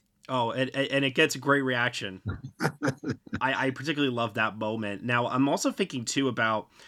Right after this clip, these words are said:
Speaker 1: the makeup work that was done. Uh, we talked with the team who did it, uh, but what
Speaker 2: You
Speaker 1: I wanna
Speaker 2: did.
Speaker 1: hear from you, though, especially how it compares to, uh, what you went through on Shadow of the Vampire as well. Like, can you tell me just a little bit about that process?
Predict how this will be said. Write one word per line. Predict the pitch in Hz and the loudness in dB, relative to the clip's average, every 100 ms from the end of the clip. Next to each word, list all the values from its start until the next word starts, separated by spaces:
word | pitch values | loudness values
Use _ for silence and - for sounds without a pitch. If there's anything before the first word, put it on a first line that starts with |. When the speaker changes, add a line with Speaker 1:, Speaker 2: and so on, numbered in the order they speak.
| - | -16
Speaker 1:
the | - | -6
makeup | 113 127 131 110 | 0 0 -2 -4
work | 110 101 | -2 0
that | 117 | -2
was | 104 - | -4 -2
done. | 110 110 104 | -2 -2 -4
Uh, | 101 104 | -4 -4
we | 110 | -4
talked | 117 135 131 | 0 0 0
with | 127 123 | -4 -4
the | |
team | 117 139 139 120 107 - 110 | -8 -2 0 0 -4 -10 -6
who | 120 110 110 113 | -4 -2 -6 -6
did | 123 127 | -4 -2
it, | 104 - - - | -4 -8 -18 -10
uh, | 110 113 | -4 -4
but | 113 | 2
what | 120 | 4
Speaker 2:
You | |
Speaker 1:
I | 131 | 8
wanna | 139 | 6
Speaker 2:
did. | 156 | 4
Speaker 1:
hear | 143 | -6
from | 117 | -6
you, | 98 131 | -4 -2
though, | 123 | -2
especially | 107 - - 131 143 123 | -4 -4 0 0 0 -2
how | 101 117 | 0 0
it | 117 | 0
compares | 113 - 123 117 120 113 104 - | -6 -6 0 2 2 2 0 0
to, | - 113 104 101 - - - | 4 4 4 -2 -10 -18 -2
uh, | 110 107 | 2 4
what | 107 123 | 4 2
you | 123 | 2
went | 110 113 113 | 2 0 0
through | 104 104 110 110 110 | -2 0 2 2 0
on | - 104 101 | 0 -2 -2
Shadow | 98 - 107 110 | -2 2 2 0
of | 98 | -4
the | |
Vampire | 98 101 107 98 90 90 | -4 -4 0 0 0 0
as | 98 | -4
well. | 98 98 104 92 90 | -2 2 4 2 0
Like, | 92 95 | -6 -6
can | - | -4
you | 107 | -4
tell | 104 120 | 0 2
me | 117 | 2
just | 110 | -2
a | 117 | -4
little | 107 113 | -2 -2
bit | - 104 | -2 -4
about | 104 104 | 0 0
that | - 92 | 2 0
process? | - 101 98 - - 123 - | 2 4 4 0 -2 0 -2